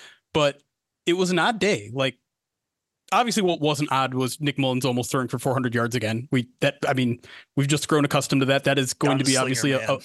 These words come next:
Speaker 1: a, a huge concern going forward, going up against <laughs> another gunslinger next week, uh, with, uh, better receivers, arguably, and, and certainly a better quarterback. Um, but the Lions didn't stop the run particularly well.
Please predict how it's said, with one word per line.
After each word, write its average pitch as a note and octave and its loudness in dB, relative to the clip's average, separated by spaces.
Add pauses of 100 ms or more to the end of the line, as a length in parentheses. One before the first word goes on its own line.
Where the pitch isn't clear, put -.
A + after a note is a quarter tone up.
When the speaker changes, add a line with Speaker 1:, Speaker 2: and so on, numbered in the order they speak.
(100)
Speaker 1:
a, D3+ 0
a C#3 -2
huge D#3 -2
concern D3 2 (420)
going C3 2
forward, F3 4
going C3 2
up C#3+ 0
against C#3+ -2 (100)
<laughs> - -20
another C#3+ 2
gunslinger E3+ 0
next E3+ 0
week, G3 0 (380)
uh, C#3 2
with, C3+ -2
uh, A#2+ 0 (180)
better D3+ 2
receivers, E3 0 (260)
arguably, D#3+ 0
and, B2+ -2
and C3 -4
certainly D#3+ 0
a C#3+ 0
better D3 0
quarterback. D3+ 0 (400)
Um, C3+ -2 (340)
but F#3 0
the F3+ 0
Lions F#3+ 0
didn't C#3 -4 (180)
stop A3 -2
the F3 2
run D3+ 4
particularly D3 0
well. D3+ 0